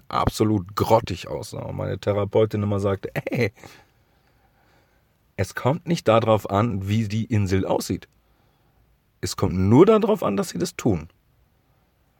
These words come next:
Ich habe das damals nicht verstanden. Ich wollte diese Scheißinsel nicht. Heute weiß ich, was die Insel mir gebracht hat, aber in manchen Dingen kann ich einfach immer noch nicht von diesem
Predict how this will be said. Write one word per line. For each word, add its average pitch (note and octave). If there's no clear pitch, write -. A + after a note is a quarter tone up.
Ich A#2+
habe F2+
das F2
damals G2
nicht F#2
verstanden. A2
Ich -
wollte B2
diese F2
Scheißinsel -
nicht. -
Heute G2+
weiß A#2+
ich, A2
was A2+
die G2
Insel G2+
mir F#2
gebracht F2
hat, D#2+
aber E2+
in F2+
manchen G2
Dingen G2
kann F2+
ich F2
einfach A2
immer B2
noch G#2+
nicht G#2
von G2+
diesem F2+